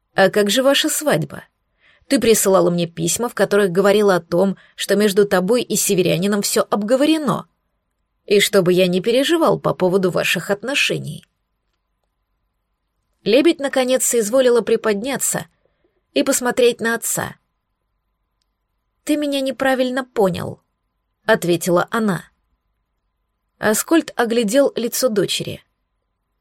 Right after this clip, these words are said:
Красное, но без следа слез. А значит, она давила в подушке свою злость, а не горе.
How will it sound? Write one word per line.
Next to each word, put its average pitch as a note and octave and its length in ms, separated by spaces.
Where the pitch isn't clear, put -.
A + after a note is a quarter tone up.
Красное, G3 760
но G3 200
без G#3 220
следа B3+ 380
слез. - 720
А G3+ 160
значит, B3+ 400
она A#3 160
давила A3+ 340
в A3+ 80
подушке A#3 440
свою A3+ 360
злость, C#4 580
а F3+ 80
не F3+ 140
горе. E3+ 460